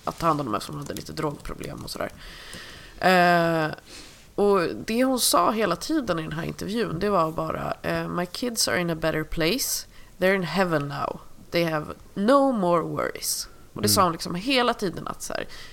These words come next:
Speaker 1: "Nu är de i himlen, de har det mycket bättre."
Speaker 2: Mm.
Speaker 1: Och jag blev liksom lite nyfiken. Det, det är klart, jag, jag tror inte att det är så här, ja, man mördar sina barn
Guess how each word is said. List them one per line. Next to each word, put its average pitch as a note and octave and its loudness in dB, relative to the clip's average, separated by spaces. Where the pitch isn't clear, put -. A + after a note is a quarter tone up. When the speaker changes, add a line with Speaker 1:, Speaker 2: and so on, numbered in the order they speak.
Speaker 1:
"Nu D4 4
är D#4 6
de C4 6
i B3+ 2
himlen, G#3+ 2
de B3 2
har B3+ 6
det A#3+ 2
mycket A#3+ -2
bättre." F3 2
Speaker 2:
Mm. G#2+ 0
Speaker 1:
Och G3 4
jag B3 -2
blev C4+ 2
liksom C4 -2
lite B3+ -6
nyfiken. D4 0
Det, B3+ -2
det A#3+ -4
är B3+ 0
klart, E3+ -2
jag, F3+ -2
jag G#3 0
tror G#3+ -2
inte D#3 -2
att D3+ -6
det D#3+ 0
är D#3 -2
så D3+ -2
här, C#3+ -6
ja, - 6
man E3+ 2
mördar E3+ 4
sina F3+ 2
barn D3+ 4